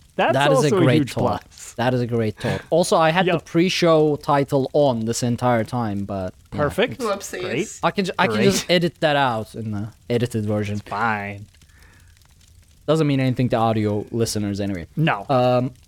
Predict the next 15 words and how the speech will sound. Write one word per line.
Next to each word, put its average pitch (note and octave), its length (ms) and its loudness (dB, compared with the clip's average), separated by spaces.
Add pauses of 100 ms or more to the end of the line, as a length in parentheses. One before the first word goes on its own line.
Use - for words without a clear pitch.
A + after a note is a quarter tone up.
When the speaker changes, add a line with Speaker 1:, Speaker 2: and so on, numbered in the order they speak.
(320)
Speaker 2:
but F3 260 2
yeah, D4+ 180 0
okay, A#3 240 0
so F#3 280 2
there, F3 220 2
there's G3 380 2
the A3 240 4
new G#3+ 240 2
objective. F#3+ 520 0
S E3 280 0
T C4+ 260 2
in A3+ 120 4
chat G3 420 2
already F3+ 400 4
goes, D#3+ 440 2